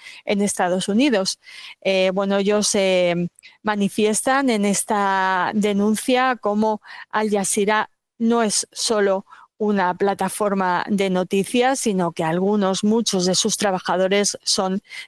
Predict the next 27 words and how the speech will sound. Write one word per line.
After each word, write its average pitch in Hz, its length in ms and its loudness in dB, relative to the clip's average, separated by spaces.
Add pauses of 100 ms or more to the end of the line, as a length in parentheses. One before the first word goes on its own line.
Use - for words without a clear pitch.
terroristas 196 760 0
en, 170 440 0
en 220 160 0
activo 220 600 0 (420)
y 196 140 2
han, 196 360 2
eh, 170 580 0
bueno, 170 280 -2
y 175 80 2
aparte 196 420 -2
de 185 240 2
contar 190 380 -2
con 180 180 -2
estos 180 320 -2
trabajadores, 190 840 0 (320)
eh, 170 400 0
que 165 260 -4
son 185 300 -2
todo 196 240 0
menos 175 320 0
periodistas, 233 720 0
bueno, 175 220 -4
pues - 200 -4
esta, 185 340 -2 (440)
eh, 190 340 0
cadena 196 500 0 (360)
ha, 190 500 0